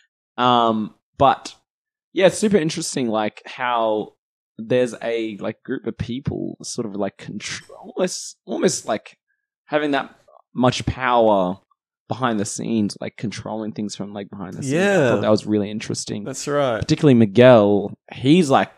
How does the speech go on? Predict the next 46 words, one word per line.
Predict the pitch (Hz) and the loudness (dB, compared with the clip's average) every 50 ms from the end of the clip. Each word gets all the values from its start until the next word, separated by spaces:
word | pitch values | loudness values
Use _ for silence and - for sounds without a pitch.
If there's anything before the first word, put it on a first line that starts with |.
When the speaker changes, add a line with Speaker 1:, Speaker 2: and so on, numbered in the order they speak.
| _ _ - | _ _ -8
Speaker 1:
running | 98 107 123 123 117 107 | -2 0 0 2 2 0
the | 104 101 | 0 -2
show | - - - 107 | -4 -4 -2 0
Speaker 2:
He's | 107 104 101 | 0 2 2
Speaker 1:
in | 147 | 2
the | 147 | 2
Speaker 2:
running | 139 120 - | 2 2 2
everything, | 107 120 117 113 131 123 104 | 2 4 4 4 4 2 2
Speaker 1:
Spider-Verse, | 110 95 92 92 95 92 | -2 -4 -4 -4 -4 -2
Speaker 2:
and | 117 143 | 2 4
we | 151 | 4
don't | 160 143 127 | 4 4 4
Speaker 1:
yeah. | 131 | 2
Speaker 2:
even | 123 113 113 | 0 0 0
know | 107 110 107 | 0 2 2
what | 107 - - - _ - | 2 0 0 -4 _ -12
really | 87 123 113 110 104 98 95 | -6 -2 0 0 0 0 -2
he's, | 95 120 110 - - - | -4 -4 -6 -6 -8 -8
where | - 110 110 | -4 -2 -2
he's | 101 - | -2 -4
from. | - - 117 156 151 143 - | -4 -2 -2 -2 -2 -4 -6
Or | - - 107 | -2 4 6
Speaker 1:
Where, | 143 139 131 | 8 8 8
Speaker 2:
what | 123 | 8
Speaker 1:
what | 143 139 | 8 6
he's, | 147 131 110 - - - _ - | 6 4 2 -2 -6 -8 _ -4
like, | 101 101 - - _ _ - | -4 -4 -4 -6 _ _ -2
we | 131 156 | 0 2
know | 165 143 120 | 4 4 4
a | |
little | 101 117 156 - | 6 6 6 6
bit | 139 131 113 | 8 6 4
about | - 82 78 95 | 4 0 -4 -4
his | 110 98 - | -4 -6 -6
story | - - 95 98 95 95 | -6 -4 -4 -4 -4 -4
in | 95 | -4
the | 95 | -6
film | 95 - - 104 101 101 | -8 -6 -6 -4 -4 -4
about, | 101 92 - 139 | -2 0 2 2
Speaker 2:
Yeah. | 135 120 107 | 4 4 2
Speaker 1:
like, | 98 120 - - - _ _ _ _ _ _ _ _ | 0 -2 -6 -12 -20 _ _ _ _ _ _ _ _
you | - 101 | -10 -10
know, | 95 | -10
he | 95 98 | -8 -6
loses | 101 104 101 101 101 104 104 101 - - | -2 0 0 0 -2 -4 -10 -14 -14 -14
his | 104 95 92 - - - - - | -14 -14 -14 -14 -16 -16 -16 -18